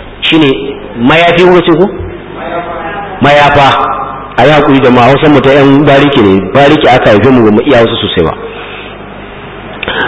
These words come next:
Wa kana sallallahu alaihi wa sallama idza ra'a matara. Ya kasance shi Annabi alaihi salam, idan ya ga ruwa, alamar ruwa na sakkowa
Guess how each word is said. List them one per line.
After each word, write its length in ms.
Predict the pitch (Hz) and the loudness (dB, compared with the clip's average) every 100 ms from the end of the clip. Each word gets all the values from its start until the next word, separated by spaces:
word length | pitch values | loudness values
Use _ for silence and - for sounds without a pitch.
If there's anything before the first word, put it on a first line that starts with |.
| - | -2
Wa 140 | - 123 | 0 2
kana 280 | 147 147 143 - | 4 4 2 2
sallallahu 600 | 147 143 135 139 143 147 | 2 4 4 4 4 4
alaihi 360 | 139 139 139 131 | 4 4 4 2
wa 120 | 147 | 2
sallama 280 | 143 139 139 | 4 4 4
idza 320 | 139 127 143 139 | 2 4 4 4
ra'a 240 | 139 139 | 2 2
matara. 380 | 139 147 131 107 - - - - - - - | 2 2 0 0 -4 -10 -14 -16 -18 -16 -2
Ya 220 | 123 151 | 2 2
kasance 440 | 160 170 139 147 143 | 2 0 0 2 0
shi 220 | - 160 | 0 0
Annabi 360 | 185 156 156 156 | 2 2 2 2
alaihi 300 | 143 147 143 - | 2 2 0 0
salam, 320 | 139 147 - - - - - | 2 2 0 -2 -6 -10 -4
idan 360 | 135 147 156 | 0 4 4
ya 100 | 160 | 4
ga 120 | 160 156 | 4 4
ruwa, 440 | 156 170 180 175 170 175 - - - - - | 4 4 4 4 2 0 -4 -6 -8 -12 -2
alamar 580 | 147 151 175 175 175 135 | 2 4 4 4 2 2
ruwa 460 | 127 151 170 165 165 | 2 4 4 4 4
na 140 | 160 131 | 2 0
sakkowa 680 | - 143 - 170 139 127 | 0 -2 0 2 4 4